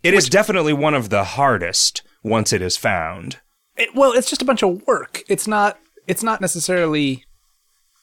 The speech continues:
Speaker 2: it's not like, none of them are, like, technically all that hard. It's like,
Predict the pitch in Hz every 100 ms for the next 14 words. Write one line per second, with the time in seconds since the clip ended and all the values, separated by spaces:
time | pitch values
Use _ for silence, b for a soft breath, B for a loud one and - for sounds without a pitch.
0 | - - - 233 339 294 311 349 226 185
1 | 165 151 143 139 127 - - 214 185 160
2 | 147 127 135 127 131 - - - 165 123
3 | 127 131 147 - 160 139